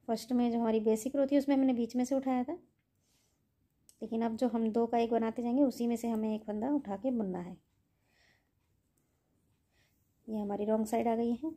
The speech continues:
जो कि छठी सिलाई है, तो हम छठी रो में इसको क्या करेंगे, वैसे ही बुनना है जैसे हमने अभी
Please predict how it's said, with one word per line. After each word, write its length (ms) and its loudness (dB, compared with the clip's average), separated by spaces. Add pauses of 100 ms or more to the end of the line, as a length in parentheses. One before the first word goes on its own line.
(640)
जो 140 -8
कि 100 -6
छठी 260 -4
सिलाई 300 -4
है, 160 -2
तो 880 -16
हम 100 -6
छठी 300 -6
रो 160 -2
में 140 -2
इसको 300 -8
क्या 140 -8
करेंगे, 420 -4 (300)
वैसे 280 -2
ही 140 4
बुनना 200 4
है 160 2
जैसे 240 -4
हमने 320 -4
अभी 220 -4